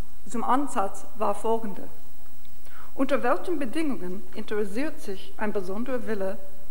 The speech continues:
für das Allgemeine so, dass er das Allgemeine nach Hegel mit Wissen und Wollen als seinen eigenen Endzweck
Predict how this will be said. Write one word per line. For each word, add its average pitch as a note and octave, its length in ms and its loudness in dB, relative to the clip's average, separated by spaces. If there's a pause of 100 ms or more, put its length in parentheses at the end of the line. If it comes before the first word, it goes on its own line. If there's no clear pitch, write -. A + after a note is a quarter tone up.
(120)
für A#3 140 0
das B3 180 0
Allgemeine G#3+ 800 2
so, G#3+ 440 0 (400)
dass A#3+ 160 0
er A#3 180 0
das A#3+ 260 0
Allgemeine A3+ 540 0
nach G3+ 260 0
Hegel G3 300 0 (260)
mit A3 300 0 (240)
Wissen A3 420 0
und G3+ 220 0
Wollen G#3+ 420 0 (400)
als A3 220 0 (120)
seinen A3 360 0
eigenen B3 500 0 (100)
Endzweck C#4 460 0